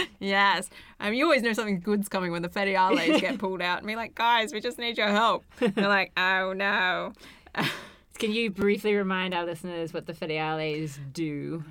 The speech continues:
Speaker 1: The Fediales, uh, have a really strong relationship with the gods.
Speaker 2: Mm.
Speaker 1: And their job is basically to figure out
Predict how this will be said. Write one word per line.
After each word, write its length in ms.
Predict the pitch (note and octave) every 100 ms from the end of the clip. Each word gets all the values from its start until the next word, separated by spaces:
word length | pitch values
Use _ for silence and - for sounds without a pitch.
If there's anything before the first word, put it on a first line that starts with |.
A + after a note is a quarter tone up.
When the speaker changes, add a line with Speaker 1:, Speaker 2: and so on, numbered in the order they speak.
| F3
Speaker 1:
The 120 | B3+
Fediales, 880 | C4 F#4+ A4 A#3+ A#3+ A#3 A3+ A3+ G#3 - -
uh, 240 | G3+ F3+
have 160 | G3 G3
a 260 | F#3+ F3+ -
really 260 | A3 C4+
strong 640 | A#3 - - G#3 F#3+ F#3+ F#3+
relationship 640 | E3+ D3 E3+ F3 E3+ D#3
with 120 | E3
the 60 | D#3+
gods. 540 | D3+ C#3+ F2 - F3
Speaker 2:
Mm. 300 | G3 F3 D#3 C#3+
Speaker 1:
And 300 | G3+ G#3 G3
their 360 | B3+ C#4+ E4+
job 460 | E4 F3+ D#3 D#3+ D#3 -
is 280 | F#3+ F#3
basically 720 | E3+ E3+ F#3 G#3 G#3 F#3 F3 F3
to 160 | -
figure 400 | F3 - D4 B3
out 340 | G3 E3+ F3